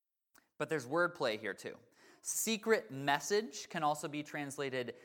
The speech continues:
secret thing. So just as Ehud's sword has two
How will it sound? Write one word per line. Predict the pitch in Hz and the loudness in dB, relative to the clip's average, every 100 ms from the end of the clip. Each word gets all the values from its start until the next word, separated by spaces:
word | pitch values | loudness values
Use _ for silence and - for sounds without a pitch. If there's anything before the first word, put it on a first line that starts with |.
| - | -16
secret | - - 196 165 175 151 - | -6 0 0 2 4 4 2
thing. | - 147 143 147 220 320 - - _ _ _ _ _ _ _ _ _ _ | -4 2 2 2 0 -4 -8 -20 _ _ _ _ _ _ _ _ _ _
So | - 175 160 | 2 2 4
just | 185 190 | 0 0
as | 180 | -2
Ehud's | 190 202 196 147 | -2 2 2 0
sword | - - 233 202 165 170 | -6 0 4 6 6 4
has | 147 131 127 - | 4 4 2 -4
two | - 202 | 0 2